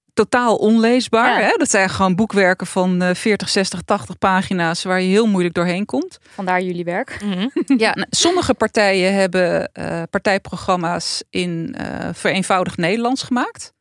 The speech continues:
Speaker 1: Wat voor mensen die, eh, nou ja, die, die misschien functioneel analfabeet zijn, veel makkelijker te lezen is. Dat, dat helpt al,
Speaker 2: Dat is al
Speaker 1: eh,
Speaker 2: bonuspunten.
Speaker 3: Ja.
Speaker 1: ja, dan, dan kan je er ook, eh, gewoon veel sneller doorheen lezen. Maar volgens mij moet je gewoon, eh,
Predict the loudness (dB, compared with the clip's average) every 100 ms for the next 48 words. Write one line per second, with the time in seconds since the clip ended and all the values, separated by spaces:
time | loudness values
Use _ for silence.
0 | _ _ _ _ -6 -4 -4 -2 -2 -4
1 | -8 -8 -6 -6 -4 -4 -4 -4 -6 -6
2 | -6 -6 -8 -10 -8 -6 -6 -6 -6 -6
3 | -6 -4 -2 -2 -2 -4 -6 -4 -4 -4
4 | -6 -8 -8 -4 -2 0 -2 -2 -2 0
5 | -2 -2 -6 -4 -2 -2 -4 -8 -6 -10
6 | -6 -4 -4 -2 -2 0 0 0 0 0
7 | 0 0 0 0 0 -2 -4 -6 -4 -8
8 | -6 -6 0 2 2 0 -2 -4 -4 -2
9 | 2 2 2 -2 -6 -2 -2 -2 -14 -8
10 | -6 -2 0 0 0 0 0 0 0 0
11 | 0 -2 -2 -4 -6 -12 _ _ _ _
12 | -2 0 -2 -2 0 2 0 -2 -4 -2
13 | -6 -2 0 2 0 -4 -6 -4 -4 -4
14 | -6